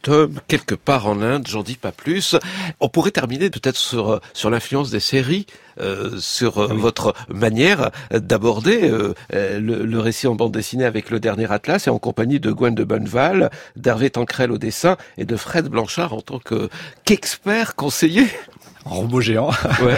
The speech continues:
Speaker 1: en robot géant, ouais.
Speaker 2: Donc c'est vrai que, donc, Gwen de Bonneval qui est mon co-scénariste sur ce récit, donc c'est trois fois deux cents pages, donc heureusement qu'il est là pour m'aider à le faire. Hervé Tancrel, le dessinateur principal, et, et Fred Blanchard qui l'aide pour les designs et le storyboard,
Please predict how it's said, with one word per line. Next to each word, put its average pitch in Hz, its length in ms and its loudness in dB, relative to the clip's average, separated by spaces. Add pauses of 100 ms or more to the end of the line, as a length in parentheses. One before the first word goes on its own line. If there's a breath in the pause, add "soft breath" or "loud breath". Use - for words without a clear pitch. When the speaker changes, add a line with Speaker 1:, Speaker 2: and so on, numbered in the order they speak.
Speaker 1:
en 131 100 4
robot 147 280 4
géant, 123 360 4
ouais. 113 180 -2
Speaker 2:
Donc 110 100 -4
c'est 120 120 -2
vrai 117 100 2
que, 104 360 2
donc, 107 260 -2
Gwen 113 320 2
de 107 60 4
Bonneval 107 340 2
qui - 120 -8
est 92 40 -4
mon 92 100 -4
co-scénariste 101 600 0
sur - 120 -12
ce - 100 -8
récit, 92 380 -4
donc 123 160 -4
c'est - 60 -10
trois - 180 0
fois 110 180 2
deux 110 120 0
cents 98 160 0
pages, 107 220 2
donc 90 140 -10
heureusement 110 400 2
qu'il 95 440 -6
est 92 40 -2
là 98 120 -2
pour 92 180 -6
m'aider 92 220 -2
à - 20 -2
le 87 60 -4
faire. 143 240 0 (340 loud breath)
Hervé 101 220 2
Tancrel, 110 340 0
le 98 100 -2
dessinateur 90 380 -8
principal, 95 540 -6
et, 92 120 -10
et 95 40 -10
Fred 95 200 -4
Blanchard 92 300 -4
qui - 160 -6
l'aide 92 200 0
pour 95 140 -8
les 87 60 0
designs 92 400 -2
et 85 60 -6
le 76 40 -10
storyboard, 98 640 -4